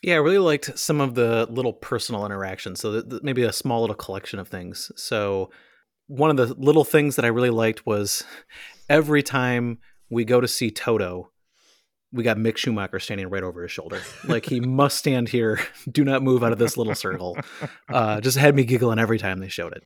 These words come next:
Speaker 1: It was like
Speaker 2: He's
Speaker 1: a, a
Speaker 2: actually, he's actually tethered to Toto
Speaker 1: Yes,
Speaker 2: with,
Speaker 1: yeah,
Speaker 2: like, a
Speaker 1: he can't
Speaker 2: little,
Speaker 1: move.
Speaker 2: uh, like, a little leash.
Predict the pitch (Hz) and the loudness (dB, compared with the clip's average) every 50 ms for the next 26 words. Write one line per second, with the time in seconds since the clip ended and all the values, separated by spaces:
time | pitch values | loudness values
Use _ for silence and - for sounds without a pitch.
0 | _ - 127 113 110 113 110 - 110 110 107 101 107 104 101 101 220 226 247 - | _ -4 -2 0 0 0 0 0 0 0 0 0 0 0 2 2 2 2 0 0
1 | - 220 220 196 175 143 - - - - - - - 160 170 190 247 269 - - | 0 2 2 2 2 0 0 -4 -16 -20 -20 -10 -4 -2 0 0 0 0 2 2
2 | 196 135 - - - - 202 254 262 156 104 92 - 120 104 - - - 117 107 | 2 0 0 -2 -2 0 0 2 2 2 0 0 -4 -6 -8 -8 -6 -6 -4 -2
3 | 101 95 165 131 151 139 110 101 113 117 - 131 123 123 104 123 120 120 - - | 2 2 4 6 6 6 4 4 -2 -4 -2 -2 -2 -2 0 -2 -2 0 0 2
4 | 127 120 - 117 110 107 107 107 110 104 101 101 101 104 104 - 101 101 104 113 | 2 2 2 0 0 -2 -2 0 0 0 -2 -2 -4 -6 -6 -6 -6 -6 -4 -4
5 | 110 107 98 98 110 151 220 214 - - - - - | -4 -4 -6 -6 -6 -6 -6 -6 -6 -6 -8 -8 -8